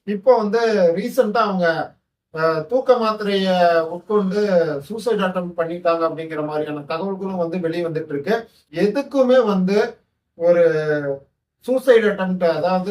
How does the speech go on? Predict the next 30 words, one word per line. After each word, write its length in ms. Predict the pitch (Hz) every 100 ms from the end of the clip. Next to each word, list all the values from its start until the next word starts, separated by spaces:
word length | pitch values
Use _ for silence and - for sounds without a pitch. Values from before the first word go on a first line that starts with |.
| 202
தற்கொலை 500 | 190 202 - 269 254
முயற்சி 400 | 220 202 208 208 208
அப்படிங்கிறது 480 | 190 185 180 170
வந்து 300 | 165 165 190
ஒரு 240 | 180 160 151
தீர்வாகாது 720 | 214 254 226 185 165 170 160 175
அப்படிங்கிறது 480 | 156 170 165 147
வந்து 200 | 143 143
அனைவருமே 580 | 170 143 160 175 170 170
சொல்லக்கூடிய 500 | 180 151 156 156 147
விஷயம். 360 | 143 143 190 233 175
யாராக 420 | 165 170 208 196
இருந்தாலும் 480 | 185 175 165 170 185
இந்த 200 | 170 170
மாதிரியான 420 | 170 175 170 156
ஒரு 140 | 151 147
முயற்சிகளை 680 | 151 190 190 202 180 175 170
வந்து 280 | 151 156 196 - _ _ 143
எடுக்கக்கூடாது. 1000 | 185 247 247 208 190 190 170 156 214 208
இந்த 140 | 156
மாதிரியான 440 | 165 170 175 170 160
விஷயங்கள், 500 | 147 254 262 240 202
எண்ணங்களே 520 | 156 180 262 240 240 226
வந்து 180 | 190 190
அவங்களுக்கு 340 | 185 170 165
தோணக்கூடாது. 600 | 170 165 170 156 147 143 - - _ _ _ _ _
அஹ், 240 | 185 185 185
அவங்க 340 | 202 262 254
வந்து 240 | 220 208 220
திமுக 440 | 220 226 226